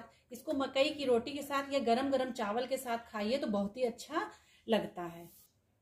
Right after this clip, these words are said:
साग हमारा बन करके तैयार हो गया है। इसमें ऊपर से थोड़ा सा मक्खन और डाल दीजिए गरम गरम साग में। इसको मकई की रोटी के साथ, चावल के साथ खाइए, बहुत ही टेस्टी साग हमारा बन करके तैयार हो गया है।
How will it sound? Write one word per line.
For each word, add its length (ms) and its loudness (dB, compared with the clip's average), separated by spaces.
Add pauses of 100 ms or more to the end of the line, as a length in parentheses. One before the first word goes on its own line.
(220)
साग 260 4
हमारा 300 4
बन 180 0
करके 320 -2
तैयार 380 4
हो 140 6
गया 220 2
है। 220 2
इसमें 260 -2
ऊपर 300 0
से 140 2
थोड़ा 260 2
सा 120 -4
मक्खन 380 0
और 200 6
डाल 220 4
दीजिए 340 -2
गरम 240 2
गरम 240 0
साग 320 -2
में। 140 2 (400)
इसको 240 -2
मकई 340 2
की 140 -2
रोटी 300 2
के 140 2
साथ, 280 -2
चावल 380 2
के 120 -2
साथ 300 -4
खाइए, 280 0
बहुत 280 -4
ही 100 -8
टेस्टी 360 -6
साग 240 -2
हमारा 280 -4
बन 200 -8
करके 320 -12
तैयार 340 2
हो 120 2
गया 200 2
है। 180 2